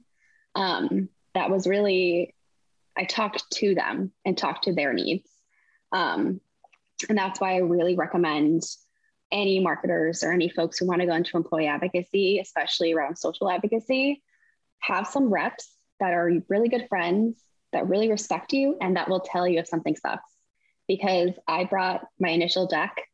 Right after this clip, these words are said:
to my friends in sales, and they were like, "No one's gonna pay attention to this.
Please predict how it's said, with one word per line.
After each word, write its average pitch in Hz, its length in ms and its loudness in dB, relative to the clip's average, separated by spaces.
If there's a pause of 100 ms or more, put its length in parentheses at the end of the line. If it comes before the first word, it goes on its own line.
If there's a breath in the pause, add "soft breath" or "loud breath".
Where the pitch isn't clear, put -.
to - 100 -20
my 175 280 0
friends 170 260 0
in 170 160 0
sales, 165 460 0
and 175 120 0
they 170 80 2
were 165 100 0
like, 151 280 -2 (380)
"No 165 160 2
one's 147 140 -2
gonna 127 120 -4
pay - 120 -2
attention 151 300 -4
to - 120 -4
this. - 240 -10